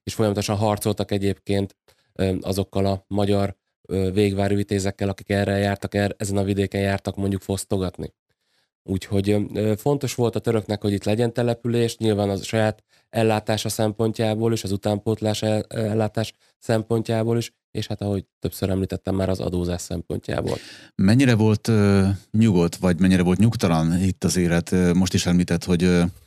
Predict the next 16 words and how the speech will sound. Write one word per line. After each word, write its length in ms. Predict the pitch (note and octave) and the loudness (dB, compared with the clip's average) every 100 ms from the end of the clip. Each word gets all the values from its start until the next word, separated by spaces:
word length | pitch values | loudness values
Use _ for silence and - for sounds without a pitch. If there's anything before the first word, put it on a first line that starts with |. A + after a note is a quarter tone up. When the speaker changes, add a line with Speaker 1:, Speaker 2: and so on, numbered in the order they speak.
| _ _ - _ _ | _ _ -20 _ _
Speaker 2:
oké, 220 | - G2 F2+ | -4 0 2
hogy 140 | E2+ | 2
a 40 | |
török, 380 | E2+ F2 F2 - | 2 2 0 0
ö, 260 | G2+ F2+ E2+ D#2 D#2+ | 2 2 2 0 -6
valamennyire 340 | E2 F2 E2+ E2+ | 0 2 4 2
békén 280 | F2 F2 F2 | 2 2 0
hagyta 200 | E2 E2+ | 2 0
ezt 120 | - | 0
a 40 | |
várost, 260 | E2+ F2 - | 2 2 2
hogy 120 | F#2 | -2
tudjon 560 | F#2+ E2 F2 F2 B1+ D#2 | 0 2 4 4 0 -2
növekedni, 760 | F#2+ F2+ F#2 G2 E2 F2 F2 F2+ - | 2 2 2 0 2 2 2 0 -4
ö, 280 | F2 E2 | -4 -2
hogy 220 | E2 D#2+ | -2 -2